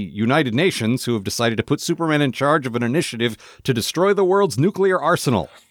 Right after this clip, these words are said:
This was, incidentally, a major plot point in Superman four, The Quest for Peace. But thankfully, we're being spared an appearance by Lex Luthor's nephew, Lenny, and also the forty thousand other horrible examples I could have pulled from Superman four, The Quest for Peace.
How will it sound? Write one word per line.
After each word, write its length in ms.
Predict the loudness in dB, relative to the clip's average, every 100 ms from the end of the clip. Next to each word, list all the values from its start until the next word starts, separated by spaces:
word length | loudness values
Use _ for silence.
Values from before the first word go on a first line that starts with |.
| _ _ -2
This 180 | 0
was, 280 | 2 0 0 0
incidentally, 580 | 0 2 2 4 4 2
a 40 |
major 300 | 2 0 0
plot 280 | 0 0 2
point 240 | 0 2
in 140 | 2 -2
Superman 520 | -4 -4 0 0 -2
four, 280 | 0 0 0
The 100 | -2
Quest 300 | -4 -6 -6
for 140 | -10
Peace. 420 | -8 -8 -6 -8 -10 _ _ _ _ 0
But 200 | 0 0
thankfully, 460 | -2 0 0 0
we're 120 | 2 2
being 200 | 0 0
spared 320 | -4 -2 0
an 80 | -2
appearance 360 | -2 -2 -2
by 120 | -4
Lex 300 | -2 -2 -4
Luthor's 420 | -4 -4 -4 -4 -2
nephew, 400 | -4 -4 -6 -4
Lenny, 480 | 0 0 0 -4 -8 _ _ _ -8
and 140 | 0 2
also 260 | 2 0
the 160 | 0 -4
forty 320 | 0 0 2
thousand 340 | 2 2 2
other 260 | 2 2 0
horrible 440 | -2 0 2 2
examples 460 | -2 0 -2 -2 -4
I 80 | -4
could 140 | -4
have 80 | -6
pulled 240 | -2 -2 0
from 140 | -4
Superman 440 | -2 -2 0 -2
four, 240 | -2 -4 -6
The 80 | -4
Quest 260 | -6 -6
for 120 | -10
Peace. 260 | -10 -8 -8